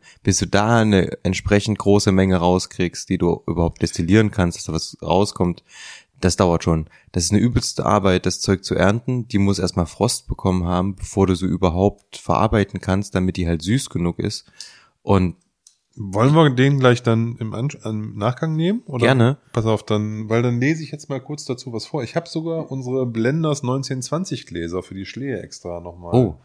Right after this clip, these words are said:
Speaker 1: okay.
Speaker 2: rausgeholt.
Speaker 1: <laughs> Olli
Speaker 2: Ich dachte,
Speaker 1: fährt heute
Speaker 2: den,
Speaker 1: richtig auf.
Speaker 2: den müssen wir speziell
Speaker 1: <laughs>
Speaker 2: vernosen. Und,
Speaker 1: Okay.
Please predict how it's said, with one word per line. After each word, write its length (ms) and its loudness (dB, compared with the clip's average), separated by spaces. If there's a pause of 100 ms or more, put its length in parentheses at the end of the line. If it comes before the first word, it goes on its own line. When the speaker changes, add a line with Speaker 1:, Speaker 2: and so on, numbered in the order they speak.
(160)
Speaker 1:
okay. 380 2 (160)
Speaker 2:
rausgeholt. 720 4 (320)
Speaker 1:
<laughs> 320 0
Olli 160 6
Speaker 2:
Ich 40 4
dachte, 160 4
Speaker 1:
fährt 160 4
heute 100 8
Speaker 2:
den, 100 4
Speaker 1:
richtig 260 0
auf. 200 2
Speaker 2:
den 120 4
müssen 240 4
wir 100 6
speziell 460 4
Speaker 1:
<laughs> 20 0
Speaker 2:
vernosen. 840 2 (460)
Und, 100 -4
Speaker 1:
Okay. 320 2